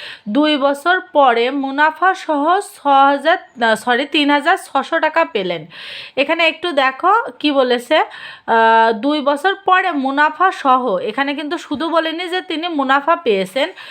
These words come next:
এমন বলেনি, বলেছে মুনাফা সহ তিনি এত টাকা পেলেন। তাহলে, আহ, সরল মুনাফার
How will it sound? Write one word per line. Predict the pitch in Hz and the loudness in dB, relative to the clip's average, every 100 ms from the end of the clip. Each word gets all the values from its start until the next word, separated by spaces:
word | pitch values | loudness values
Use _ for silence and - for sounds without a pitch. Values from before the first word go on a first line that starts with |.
| - - | -14 -2
এমন | 277 311 285 | 0 2 2
বলেনি, | 240 208 214 | 0 -2 -4
বলেছে | 226 247 254 330 | -2 0 -2 -4
মুনাফা | 285 262 269 277 339 | -4 -2 0 0 0
সহ | 359 311 277 311 | 0 2 2 2
তিনি | 392 359 381 | -2 -2 0
এত | 294 269 | 0 0
টাকা | 220 202 190 | -2 -2 -2
পেলেন। | 196 175 156 160 - - - - | -4 -4 -6 -8 -16 -16 -14 0
তাহলে, | 269 294 349 359 453 466 - _ | 2 2 0 -2 -2 -4 -14 _
আহ, | 226 226 | 0 2
সরল | 233 - 311 311 | 2 0 0 0
মুনাফার | 277 277 285 370 | -2 -2 0 0